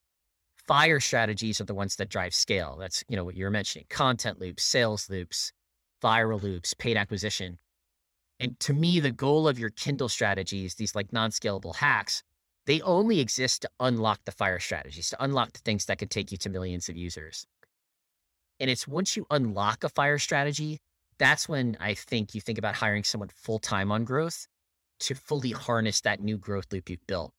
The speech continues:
That could be a salesperson if it's sales. It could be, you know, growth P M if it's viral or U G C content,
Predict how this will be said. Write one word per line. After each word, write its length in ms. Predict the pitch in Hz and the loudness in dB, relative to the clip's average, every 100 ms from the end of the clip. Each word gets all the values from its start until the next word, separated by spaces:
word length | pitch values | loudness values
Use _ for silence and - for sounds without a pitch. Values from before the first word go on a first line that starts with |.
| _ _ _ _ - | _ _ _ _ -4
That 120 | 101 | -2
could 120 | 107 | -2
be 160 | 104 98 | -2 0
a 40 | |
salesperson 760 | - 135 131 - 113 95 95 87 | 2 4 2 0 -4 -2 -4 -8
if 140 | - | -10
it's 140 | 104 - | -6 0
sales. 440 | 127 101 90 - | 2 2 0 -6
It 40 | |
could 100 | 104 | -6
be, 320 | - 101 95 101 | -4 -2 -2 -4
you 100 | 107 | -2
know, 80 | 98 | -2
growth 320 | - 131 123 | 0 -2 -2
P 160 | - 110 | 0 2
M 180 | 101 | 0
if 140 | 95 - | -2 -10
it's 160 | - | -8
viral 460 | - 113 117 113 101 | 0 2 4 2 0
or 160 | 98 95 | -4 -4
U 140 | 101 | -4
G 100 | 101 | -4
C 160 | - 113 | -6 -6
content, 640 | - 120 113 107 95 | -4 -2 -2 -4 -6